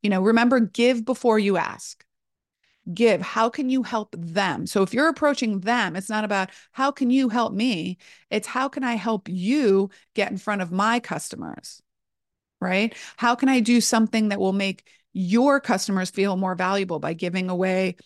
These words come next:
a free class or a discount on a session?" You know, makes people feel special. All right. So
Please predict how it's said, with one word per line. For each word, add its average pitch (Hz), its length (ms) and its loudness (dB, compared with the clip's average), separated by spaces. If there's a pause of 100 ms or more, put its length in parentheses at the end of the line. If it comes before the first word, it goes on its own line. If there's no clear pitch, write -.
(240)
a 180 80 -2
free 180 260 0
class 269 560 2
or 175 60 4
a 180 60 2
discount 202 360 -2
on 214 100 0
a 226 60 0
session?" 196 640 -2
You 190 80 -2
know, 180 160 -2
makes 180 260 -4
people 220 320 -2
feel 185 540 0 (1600)
special. - 520 -2 (300)
All 185 80 2
right. 220 260 0
So 190 380 2